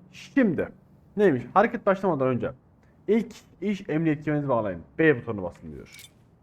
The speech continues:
Motor çalıştırmakta bir iki saniye E'ye basılı tutun diyor. Ee, sinyal açmak için diyor sola dönüş sinyali bu.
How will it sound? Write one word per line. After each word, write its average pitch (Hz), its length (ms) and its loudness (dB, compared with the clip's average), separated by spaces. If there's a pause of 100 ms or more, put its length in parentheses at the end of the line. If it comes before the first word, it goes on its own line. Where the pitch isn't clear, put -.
(920)
Motor 208 240 2
çalıştırmakta 226 480 -2
bir 220 80 0
iki 202 120 -8
saniye 202 260 0
E'ye 185 180 4
basılı 170 240 -4
tutun 101 220 -12
diyor. 92 240 -12 (2500)
Ee, 110 40 -8 (840)
sinyal 208 340 0
açmak 202 300 0
için 175 220 -8
diyor 170 160 -2 (100)
sola 170 180 -2
dönüş 156 160 -4
sinyali 165 460 -4
bu. 123 180 -4